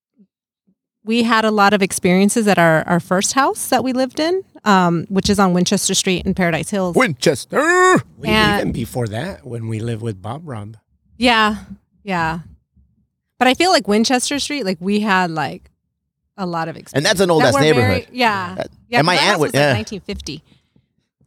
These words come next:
Speaker 1: So, yeah. No, um, so Enrique used to, at the time, Enrique was working, um, night shifts. And so I would be by myself with the kids and, you know, um, Damien and Itzel were, they were babies. So,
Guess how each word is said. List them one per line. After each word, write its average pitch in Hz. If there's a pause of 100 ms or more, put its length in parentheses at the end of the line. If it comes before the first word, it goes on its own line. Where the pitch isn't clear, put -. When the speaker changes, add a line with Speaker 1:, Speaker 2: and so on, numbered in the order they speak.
(100)
Speaker 1:
So, 156
yeah. 185
No, 247
um, 208
so 247
Enrique 247
used 254
to, -
at -
the 220
time, 240 (100)
Enrique 233
was 220
working, 202 (280)
um, 170 (460)
night 185
shifts. - (560)
And 190
so 214
I 196
would 196
be 214
by 196
myself 185
with 196
the 196
kids 175
and, 165
you 190
know, 160 (180)
um, 170 (320)
Damien 208
and 190
Itzel 185
were, 175
they 277
were 190
babies. 165
So, 160